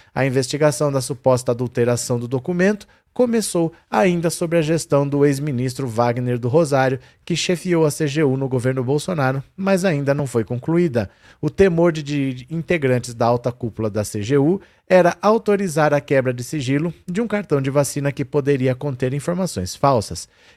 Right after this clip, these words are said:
Em janeiro, o site Hacker Anonymous divulgou um suposto cartão de vacinação, no qual constava a vacinação de Bolsonaro contra a covid no dia dezenove de julho de dois mil e vinte e um,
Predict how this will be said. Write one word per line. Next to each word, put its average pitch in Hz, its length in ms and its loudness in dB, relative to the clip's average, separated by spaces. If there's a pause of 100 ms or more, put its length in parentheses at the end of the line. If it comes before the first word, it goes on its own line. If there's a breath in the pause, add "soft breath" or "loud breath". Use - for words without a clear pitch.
Em 180 100 0
janeiro, 185 480 2 (220 soft breath)
o 151 60 -4
site 170 400 2
Hacker 135 480 2
Anonymous 175 800 0 (320 soft breath)
divulgou 175 720 2 (180)
um 175 100 -6
suposto 180 600 -2
cartão 156 340 0
de 135 100 -4
vacinação, 131 640 -2 (220 loud breath)
no 196 140 0
qual 196 160 4
constava 185 420 2
a 156 60 4
vacinação 151 520 -2
de 139 140 -2
Bolsonaro 147 640 0
contra 151 300 -2
a - 20 -6
covid 151 560 -4 (260 soft breath)
no 160 140 -2
dia 143 160 2
dezenove 127 440 -2
de 170 140 -4
julho 135 400 0 (100)
de 120 120 -4
dois 110 180 -4
mil 170 160 -2
e 185 40 0
vinte 165 260 -2
e 151 40 -2
um, 127 220 0